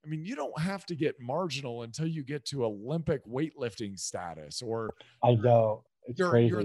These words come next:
Speaker 1: that, you're going for a damn gold medal. I wasn't even going for a gold medal. I just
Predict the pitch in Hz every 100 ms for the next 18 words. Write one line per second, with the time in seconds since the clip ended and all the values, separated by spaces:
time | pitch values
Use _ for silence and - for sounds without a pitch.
0 | 101 - 190 214 - 170 160 185 196 165
1 | 151 135 110 131 165 165 143 143 113 117
2 | 165 214 139 170 214 175 160 135 123 135
3 | 139 110 135 117 104 123 110 110 156 202
4 | 127 113 165 160 123